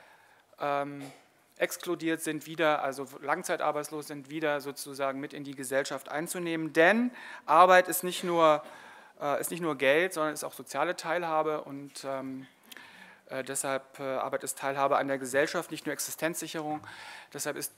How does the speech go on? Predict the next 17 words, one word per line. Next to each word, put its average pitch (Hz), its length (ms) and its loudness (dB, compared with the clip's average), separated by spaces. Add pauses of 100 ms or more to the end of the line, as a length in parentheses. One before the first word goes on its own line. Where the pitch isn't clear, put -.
(160)
dieses 151 320 -8
Programm 139 520 -2
uns, - 440 -8
äh, 131 280 -4
in 135 120 -12
Berlin 135 320 -8
so 131 160 -8
wichtig. 160 440 -10
Vielleicht 139 360 -6 (920)
können 131 180 -8
wir 131 60 -8
darüber 123 280 -8
noch 123 220 -14
reden. 123 280 -16 (500)
So, 175 180 4
gesellschaftliche 202 600 4
Gleichstellung. 214 800 8